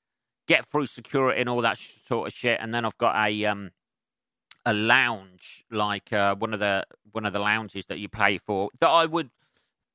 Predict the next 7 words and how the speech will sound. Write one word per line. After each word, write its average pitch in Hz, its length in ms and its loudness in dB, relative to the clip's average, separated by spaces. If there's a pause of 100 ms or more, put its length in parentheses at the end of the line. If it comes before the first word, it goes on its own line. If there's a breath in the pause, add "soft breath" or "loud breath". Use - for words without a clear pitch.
(260)
thoroughly 175 600 4 (120)
fucking 117 360 -4
recommend, 101 640 -4
by 95 140 0
the 92 100 -6
way. 87 240 -4 (800)
Paying 135 520 2